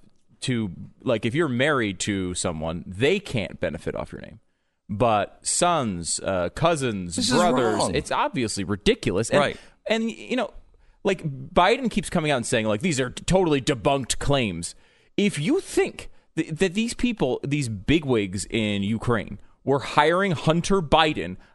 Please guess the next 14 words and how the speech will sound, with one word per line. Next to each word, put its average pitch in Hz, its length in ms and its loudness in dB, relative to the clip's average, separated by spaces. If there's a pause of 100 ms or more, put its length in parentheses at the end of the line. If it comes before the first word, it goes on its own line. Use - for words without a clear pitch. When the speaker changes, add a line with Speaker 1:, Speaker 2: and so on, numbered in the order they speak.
(100)
Speaker 1:
a 143 80 4
guy 226 240 4
that 143 160 2
not 180 420 2
only 196 400 4
had 113 260 0
no 110 600 4
experience 107 840 -2
when 107 120 0
it 101 80 -4
comes 92 320 -2
to 90 200 -2
the 92 140 -4
gas 87 400 -4